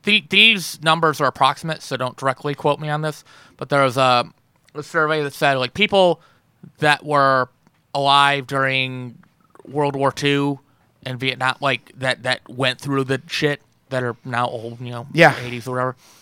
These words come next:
Speaker 1: something like seventy-five, eighty percent of those people believe democracy is imperative to, like, a healthy country. And when millennials were surveyed, it's only, like, thirty percent believe democracy is imperative because, like, people haven't lived through it. History's just gonna fucking repeat itself, man.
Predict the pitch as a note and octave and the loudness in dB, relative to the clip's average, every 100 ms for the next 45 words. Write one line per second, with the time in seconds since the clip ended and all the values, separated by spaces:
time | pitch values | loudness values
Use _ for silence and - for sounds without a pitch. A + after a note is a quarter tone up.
0 | _ _ - D3 D#3 C3+ - C#3 B2+ B2+ | _ _ -12 -2 0 0 -2 -2 -2 -2
1 | B2+ B2 - B2+ B2+ A#2+ C3 A#2+ A#2+ - | -2 -2 -4 -8 -8 -6 -6 -6 -6 -8
2 | B2+ C3 C3 B2 B2 B2 - C3+ A#2+ A#2 | -8 -8 -8 -8 -8 -8 -6 -2 0 0
3 | - C3 - C3 C3 B2+ A2+ A2 - - | -2 -8 -6 -6 -6 -8 -8 -10 -16 -18
4 | _ _ - A#2+ - A#2 A#2 B2+ B2 - | _ _ -12 -8 -2 -2 -2 -8 -10 -12
5 | A#2+ A#2 A2+ _ _ _ - A2+ A2+ G#2+ | -8 -8 -8 _ _ _ -14 -10 -10 -8
6 | A#2 A2 A2 - A#2 A2 C#3+ D3+ _ _ | -8 -8 -10 -10 -8 -6 -6 -8 _ _
7 | _ - _ _ B2+ B2+ B2+ B2 B2+ C3+ | _ -20 _ _ -2 0 -2 -4 -2 2
8 | D#3+ C#3+ A#2 A2 B2+ A2+ A2+ A2+ B2 A2+ | 2 2 -4 -6 -4 -4 -6 -8 -10 -10
9 | G2+ - C#3+ B2+ A2+ G#2 F#2+ - F2 - | -12 -10 -4 -4 -4 -12 -14 -14 -16 -20
10 | _ _ _ - A#2 G#2 A#2 A2+ G#2+ G#2+ | _ _ _ -12 -10 -6 -2 0 0 -4
11 | - G#2+ G2 G2+ F#2 G2+ G2+ - - B2 | -12 -12 -14 -16 -12 -10 -10 -12 -20 -12
12 | C3+ A#2+ - B2+ A#2 - C3+ C#3 C#3 C#3+ | -10 -10 -8 -8 -8 -14 -10 -4 -4 -4
13 | C#3+ D#3+ A#2+ - B2 - C#3+ C3+ C#3+ - | -6 -6 -8 -10 -10 -10 -10 -8 -8 -6
14 | C3+ B2+ B2+ A#2 A#2+ A#2+ B2 A#2+ - C3 | -8 -8 -10 -10 -10 -10 -12 -12 -12 -14
15 | - A#2+ | -14 -20